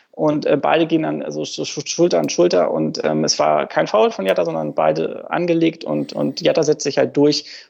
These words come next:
Und ich glaub, der Sankt Pauli-Spieler, äh, fliegt auf den Boden. Der hat einfach diese, diese, diesen unheimlichen Körper, dass der sich in diesen direkten Duellen, ja, meistens durchsetzt und einfach brachial da durchzieht und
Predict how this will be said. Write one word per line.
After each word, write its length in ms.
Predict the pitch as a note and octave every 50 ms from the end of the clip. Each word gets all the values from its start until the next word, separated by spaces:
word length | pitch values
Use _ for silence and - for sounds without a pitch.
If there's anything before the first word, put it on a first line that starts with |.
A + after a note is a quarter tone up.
| _
Und 160 | - - C#3
ich 80 | C#3+ C#3
glaub, 140 | - D3 -
der 100 | D3 C#3
Sankt 140 | C#3 C3 -
Pauli-Spieler, 580 | C#3 C#3 C#3 - - - C#3 C#3 C#3 C3+ -
äh, 100 | C#3 C3+ B2+
fliegt 280 | - - C#3+ C3+ -
auf 80 | C3+ C3
den 80 | C#3+
Boden. 280 | B2+ D3 D#3 D#3 C#3 D3+ - - - _ _ -
Der 140 | D3 -
hat 160 | - - - -
einfach 260 | - D3 - D3 -
diese, 220 | - D3 C3+ D#3
diese, 340 | - - _ - D#3 C3+ C3+ - - _ _ _ _ _ _ _ _ -
diesen 160 | C3 D3 D3
unheimlichen 540 | - - E3+ D#3+ D3+ E3+ E3 D3+ - - C3+
Körper, 340 | - - E3 D#3+ D#3+ D3+ C#3
dass 240 | - C3+ - - -
der 200 | - D3 C#3+ C#3+
sich 200 | D#3+ C#3+ - -
in 80 | D3+
diesen 220 | C#3 C#3 C#3 C#3+ C#3
direkten 400 | C#3+ C#3 D3 D3 E3 C#3 - -
Duellen, 720 | - C#3+ C#3+ - - - E3 E3 D3+ D#3 D#3 D#3 - - _ _ _ _ _ _ _ _ _ - - - - - -
ja, 280 | D3+ D3 C#3+ C#3+ C#3+ C#3+
meistens 420 | C#3 C#3+ D3+ D#3 - F3+ D#3 -
durchsetzt 640 | - D#3+ E3 F3 E3+ - - - - - - - - - - _ _ -
und 140 | - C#3 C#3
einfach 340 | - - D3+ D3+ E3 D3+ -
brachial 500 | D3+ C#3 B2+ - - - C3+ C#3+ D3+ D3
da 180 | - D3 C3+ - - _ _
durchzieht 540 | - D3+ D3+ D#3 D#3 - - - E3+ D#3 D#3
und 260 | - D3 C#3+ C#3 C#3